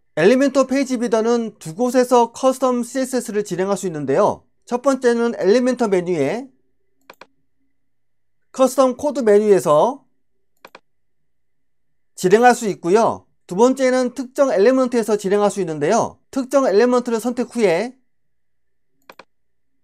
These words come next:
어드밴스 탭에서 커스텀 씨에스에스 항목에서 진행하면 됩니다. 단 두 개의 커스텀 씨에스에스 메뉴 모두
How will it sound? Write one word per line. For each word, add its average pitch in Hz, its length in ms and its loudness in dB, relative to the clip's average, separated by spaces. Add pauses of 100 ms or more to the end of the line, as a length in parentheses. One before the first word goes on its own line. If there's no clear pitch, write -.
(800)
어드밴스 254 560 0
탭에서 226 720 2 (1900)
커스텀 262 500 2
씨에스에스 277 460 -2
항목에서 220 840 0 (1300)
진행하면 233 540 2
됩니다. 160 580 2 (120)
단 240 460 4
두 180 160 -6
개의 247 380 2
커스텀 262 420 -2
씨에스에스 247 460 -6
메뉴 190 400 -2
모두 196 540 -2